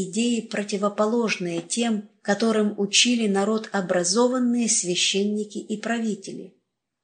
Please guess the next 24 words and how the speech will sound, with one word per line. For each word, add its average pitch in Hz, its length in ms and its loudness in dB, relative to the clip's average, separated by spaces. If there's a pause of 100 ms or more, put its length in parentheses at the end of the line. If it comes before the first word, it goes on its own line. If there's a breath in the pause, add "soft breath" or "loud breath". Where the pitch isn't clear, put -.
(220)
Они 262 280 4
не 294 180 4
имеют 311 420 0
права 196 420 4
касаться 220 680 0
основных 202 680 -2
принципов 185 640 -4
нашей 180 400 -2
веры». 170 400 -6 (840)
Но 254 200 6
мы 269 180 6
видим, 262 440 4
как 247 340 -2
иногда 240 500 2
небесный 226 720 4
Бог 214 640 2
поручает 240 800 0
людям 214 640 0
учить 240 580 2
тому, 233 640 0
что - 320 2
противоречит 254 1120 0
укоренившимся 202 1120 0
взглядам. 185 720 -10